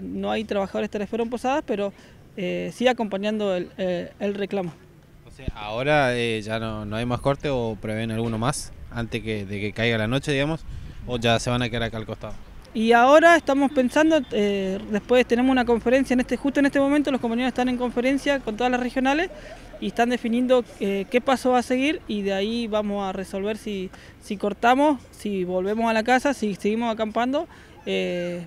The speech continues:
Speaker 1: porque verdaderamente está muy duro y creo que vamos a tener que redoblar y no va, eh, va a ser poco, digamos, el corte de ruta de una hora y creo que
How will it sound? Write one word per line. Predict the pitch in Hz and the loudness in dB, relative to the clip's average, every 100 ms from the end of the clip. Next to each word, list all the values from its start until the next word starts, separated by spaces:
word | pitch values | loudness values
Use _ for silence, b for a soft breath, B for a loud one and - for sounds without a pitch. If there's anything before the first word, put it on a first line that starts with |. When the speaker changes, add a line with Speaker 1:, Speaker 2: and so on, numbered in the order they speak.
| - | -12
Speaker 1:
porque | - 185 190 185 180 | -8 -6 -4 -6 -4
verdaderamente | 180 202 226 254 240 | -4 -2 -2 -2 -4
está | - 240 | -2 0
muy | 233 | 0
duro | 233 262 269 | 0 -2 -2
y | |
creo | 214 226 214 | -2 -4 -2
que | 208 | -4
vamos | 214 220 202 | -4 -4 -6
a | |
tener | 202 208 214 | -6 -8 -8
que | 208 | -8
redoblar | 208 214 247 233 226 240 277 - - | -8 -2 0 0 2 2 0 -8 -10
y | 196 180 180 175 190 185 - | -8 -6 -8 -10 -14 -18 -12
no | 196 196 196 196 | -8 -4 -4 -2
va, | 220 220 202 185 - - - | 0 0 0 -4 -10 -20 -14
eh, | 180 175 175 180 175 175 - - B B B B B - | -10 -10 -12 -14 -14 -16 -16 -18 B B B B B -2
va | |
a | 226 | 2
ser | 240 | 2
poco, | - 254 233 202 | 4 2 2 -2
digamos, | 196 196 190 | 0 -2 -4
el | 196 | -6
corte | 202 208 | -4 -4
de | 196 | -2
ruta | 208 208 | -4 -4
de | 196 185 | -4 -4
una | 196 196 | -4 -4
hora | 196 208 208 | -4 -4 -4
y | |
creo | 185 196 190 | -6 -10 -8
que | 185 180 | -10 -12